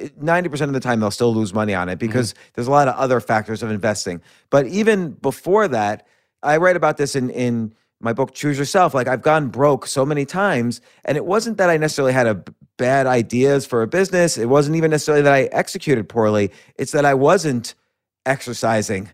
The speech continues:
Speaker 1: It wa-, it's that I
Speaker 2: Mm.
Speaker 1: wasn't having good relationships with my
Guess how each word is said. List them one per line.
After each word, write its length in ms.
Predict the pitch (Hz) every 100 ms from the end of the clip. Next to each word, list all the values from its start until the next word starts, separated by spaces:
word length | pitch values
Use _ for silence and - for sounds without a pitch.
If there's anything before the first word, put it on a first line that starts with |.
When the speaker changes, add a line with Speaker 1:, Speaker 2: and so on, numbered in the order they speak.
| _ _ -
Speaker 1:
It 100 | 131
wa-, 100 | 151
it's 380 | 147 147 147 139
that 120 | 147
I 60 | 143
Speaker 2:
Mm. 60 |
Speaker 1:
wasn't 340 | 143 180 190 156
having 340 | 143 139 113
good 300 | - 143 127
relationships 720 | 135 123 127 131 123 127 -
with 220 | 120 117 120
my 320 | 120 110